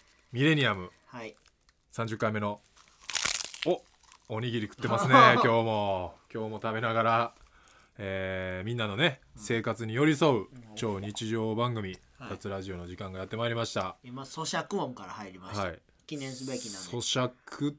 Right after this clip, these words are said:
Speaker 1: というか、まあ、あのー、海苔の、
Speaker 2: <laughs>
Speaker 1: 海苔の破壊音。
Speaker 2: うん。
Speaker 1: <laughs> 海苔の破壊音から始まりましたけども。
Speaker 2: でも、こういうのめっちゃ好きな人多いらしいで。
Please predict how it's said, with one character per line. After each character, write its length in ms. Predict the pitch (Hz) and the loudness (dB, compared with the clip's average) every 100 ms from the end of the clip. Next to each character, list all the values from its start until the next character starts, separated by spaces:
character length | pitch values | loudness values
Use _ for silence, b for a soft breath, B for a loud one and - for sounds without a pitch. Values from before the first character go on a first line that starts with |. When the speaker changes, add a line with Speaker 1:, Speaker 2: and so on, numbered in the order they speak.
| - | -2
Speaker 1:
と 140 | 127 | 0
い 140 | 107 104 | 2 0
う 80 | 101 | -2
か、 120 | 101 | -4
ま 120 | 101 | -2
あ、 80 | 95 | -4
あ 40 | |
の 680 | 95 92 92 92 92 92 95 | -4 -6 -6 -8 -8 -10 -14
ー、 20 | - - | -16 -4
海 400 | 127 160 180 175 | 4 8 8 8
苔 0 | |
の、 140 | 180 247 | 4 0
Speaker 2:
<laughs> 960 | - - 226 214 226 208 226 214 - - | -4 6 6 8 4 4 4 2 -2 -4
Speaker 1:
海 160 | 143 185 | 6 8
苔 40 | |
の 120 | 190 156 | 8 8
破 120 | 143 | 8
壊 340 | 156 151 113 | 10 10 8
音。 80 | 85 92 | 0 -8
Speaker 2:
う 80 | 143 | -12
ん。 80 | 135 | -10
Speaker 1:
<laughs> 80 | 135 - 139 160 120 - 147 - B B B B | -6 -4 -4 -2 -4 -6 -10 -14 B B B B
海 180 | 135 160 | 0 2
苔 20 | |
の 80 | 165 | 2
破 140 | 127 117 | -2 0
壊 280 | 160 139 | 2 2
音 120 | 107 101 | 2 -4
か 80 | |
ら 80 | 98 | -4
始 160 | 101 104 | -4 -4
ま 100 | 101 | -4
り 60 | |
ま 100 | 98 | -6
し 60 | 98 | -6
た 60 | 147 | -6
け 40 | |
ど 0 | 170 | -6
も。 40 | |
Speaker 2:
で 40 | 170 | -2
も、 60 | |
こ 160 | 220 240 | 2 4
う 80 | 247 | 2
い 120 | 247 | -2
う 120 | 226 | -2
の 100 | 143 | -6
め 200 | 117 127 | -8 -10
っ 40 | |
ち 80 | - | -10
ゃ 60 | 139 | -10
好 40 | |
き 160 | - 190 | -8 -8
な 100 | 131 | -8
人 220 | - 113 | -10 -6
多 80 | 139 | -4
い 20 | |
ら 120 | 123 113 | -4 -6
し 140 | 101 | -10
い 40 | |
で。 160 | 82 | -16